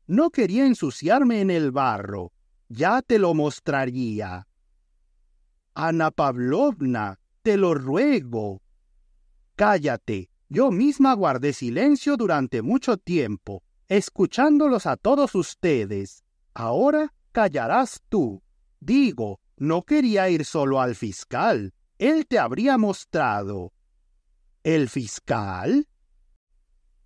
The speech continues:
"Sí, y más fácilmente al gobernador. Tenemos leyes. Te habrían enviado a la provincia de Vologda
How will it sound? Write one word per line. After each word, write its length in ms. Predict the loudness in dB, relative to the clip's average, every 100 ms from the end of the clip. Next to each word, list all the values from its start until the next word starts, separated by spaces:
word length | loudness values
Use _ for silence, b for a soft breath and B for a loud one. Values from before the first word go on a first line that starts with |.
| _ _
"Sí, 680 | -14 -2 2 2 0 -6 -14 _ -4
y 180 | 0 2
más 300 | 0 -2 0
fácilmente 1080 | 0 2 2 4 4 2 0 0 2 2 _ -6
al 260 | 0 0 0
gobernador. 1120 | 0 -2 -4 -4 -6 -2 0 0 0 -10 -20 _ _ -2
Tenemos 580 | 0 2 2 0 -4
leyes. 800 | -4 0 2 0 -4 -8 -12 -20 _ _ 0
Te 120 | 2
habrían 440 | 2 0 0 0
enviado 720 | 0 0 0 2 0 0 2
a 100 | 2
la 160 | 2 0
provincia 800 | -2 -2 0 4 4 2 0 2
de 100 | 0
Vologda 920 | 0 2 2 0 -2 -6 -8 -8 -8